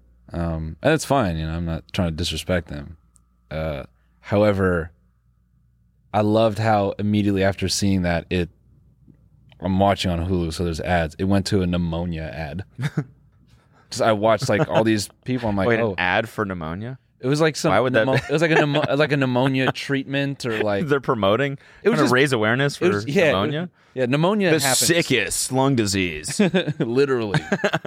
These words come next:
Speaker 1: It's disgusting. No, it was just hella big pharma ads, like, <laughs> just
Speaker 2: Huh.
Speaker 1: trying to treat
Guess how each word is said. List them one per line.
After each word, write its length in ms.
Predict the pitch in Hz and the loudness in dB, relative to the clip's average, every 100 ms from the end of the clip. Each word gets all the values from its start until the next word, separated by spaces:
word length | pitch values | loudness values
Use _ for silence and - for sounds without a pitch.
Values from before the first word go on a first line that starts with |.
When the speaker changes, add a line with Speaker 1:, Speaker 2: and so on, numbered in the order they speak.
| - - - 160 - | -8 -8 -4 -4 -4
Speaker 1:
It's 160 | 113 - | -4 -4
disgusting. 920 | 123 - - 143 123 - 107 76 78 - _ - _ _ _ _ _ _ _ _ _ | -2 -2 -4 -2 -2 -2 -6 -8 -14 -20 _ -20 _ _ _ _ _ _ _ _ _
No, 220 | 147 151 | -2 2
it 20 | |
was 120 | 123 123 | 2 2
just 160 | 139 | 0
hella 220 | 143 147 123 | 2 2 2
big 240 | 104 131 | 0 -2
pharma 380 | - 123 131 110 | 0 0 0 0
ads, 380 | 90 90 87 95 - | -2 -4 -6 -8 -10
like, 380 | 90 92 - - - | -8 -10 -10 -6 -6
<laughs> 160 | - - | -6 -8
just 300 | - 208 - | 0 0 0
Speaker 2:
Huh. 40 | |
Speaker 1:
trying 220 | 107 175 156 | 0 2 2
to 80 | |
treat 440 | 135 - 139 131 | 0 -2 0 0